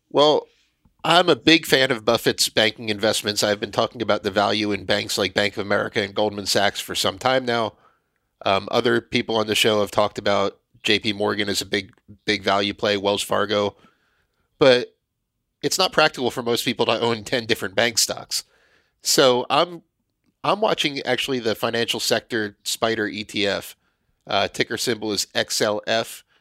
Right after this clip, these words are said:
And it's a great way to invest in a bunch of bank stocks and Berkshire itself. Don't forget Berkshire at its core is a financial sector stock and is actually the E T F's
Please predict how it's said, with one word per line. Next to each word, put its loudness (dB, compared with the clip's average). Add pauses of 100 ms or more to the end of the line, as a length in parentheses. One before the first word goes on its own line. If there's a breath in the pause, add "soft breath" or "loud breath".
(460)
And 0
it's -2
a -6
great 0
way 2
to 0
invest -2
in -4
a -4
bunch -6
of -6
bank -4
stocks -2
and 0
Berkshire 0
itself. -2 (400)
Don't -2
forget 0
Berkshire 0
at 2
its -6
core 0
is -2
a -8
financial -4
sector -4
stock -4
and -6
is -4 (600)
actually 0
the -4
E -2
T 0
F's 0